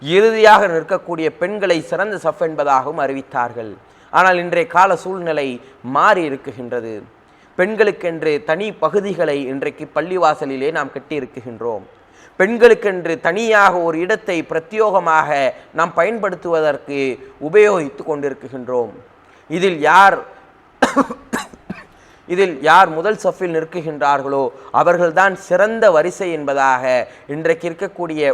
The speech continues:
உலமாக்கள் அறிவிப்பு செய்கின்றார்கள். கண்ணியமான அல்லாஹ்வின் நல்லடியார்களே, நாம் அதிகம் அதிகமாக முதல் சஃப்பில் நின்று தொழக்கூடிய மனிதர்களாக மாற அல்லாஹ் தஆலா நம் அனைவருக்கும் தௌஃபீக் செய்வானாக. கண்ணியமான அல்லாஹ்வின் நல்லடியார்களே,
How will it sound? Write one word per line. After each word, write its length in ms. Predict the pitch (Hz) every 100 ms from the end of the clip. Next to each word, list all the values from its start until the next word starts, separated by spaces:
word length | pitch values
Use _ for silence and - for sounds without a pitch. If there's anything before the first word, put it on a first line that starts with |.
| -
உலமாக்கள் 640 | 156 202 185 156 - 156
அறிவிப்பு 500 | 160 139 156 147 - 156
செய்கின்றார்கள். 720 | 127 120 113 104 107 104 101 - _
கண்ணியமான 580 | 127 139 143 160 151 131 -
அல்லாஹ்வின் 340 | 143 151 131
நல்லடியார்களே, 760 | 127 160 139 120 117 110 117 107 - -
நாம் 160 | 127 139
அதிகம் 360 | 127 143 160 147
அதிகமாக 720 | 143 139 131 127 127 123 110 - -
முதல் 320 | 127 143 190
சஃப்பில் 300 | 190 165 -
நின்று 360 | 139 139 143 135
தொழக்கூடிய 480 | 131 156 - 139 127
மனிதர்களாக 880 | 120 165 151 120 123 117 113 110 101 - _
மாற 360 | 110 131 139 117
அல்லாஹ் 360 | 135 165 135 131
தஆலா 180 | 123
நம் 140 | 117 117
அனைவருக்கும் 540 | 123 156 131 117 143 127
தௌஃபீக் 380 | 139 147 143
செய்வானாக. 520 | 135 117 110 101 104 - _ _ -
கண்ணியமான 580 | 139 156 160 170 156 135 131
அல்லாஹ்வின் 340 | 160 151 127
நல்லடியார்களே, 760 | 139 175 143 123 120 113 107